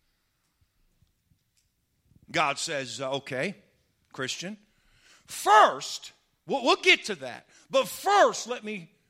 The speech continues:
let me show you who I am." And you say, "No, I just want my boyfriend back." <laughs> God says, "All right, we'll, we'll get to that. But, but first, let me teach you about faith." "I just want my boyfriend back." "Oh,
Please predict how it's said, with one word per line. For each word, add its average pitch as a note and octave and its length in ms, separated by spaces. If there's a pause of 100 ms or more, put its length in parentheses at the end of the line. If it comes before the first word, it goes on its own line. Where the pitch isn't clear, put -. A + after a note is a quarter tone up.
(760)
let - 180
me E3+ 80
show E3 380
you C#3+ 160
who C3+ 220
I A#2+ 140
am." G#2+ 380 (2000)
And E3 120
you F3 80
say, G3 160
"No, F#3+ 120
I G3+ 120
just G3 200
want G#3 120
my F3 100
boyfriend C#3+ 580
back." F#2+ 540
<laughs> - 40
God - 120
says, D3 260
"All C3+ 60
right, - 600
we'll, F#3+ 120
we'll A3+ 120
get A#3+ 260
to G3 100
that. F3+ 240
But, G3 200 (200)
but B3+ 160
first, G4 920 (380)
let A3 160
me A3 160
teach - 420
you F#3 160
about D3 340
faith." - 680 (1080)
"I D#3+ 80
just D3+ 200
want F3+ 120
my C#3 100
boyfriend C3 560
back." D#2 300
"Oh, - 120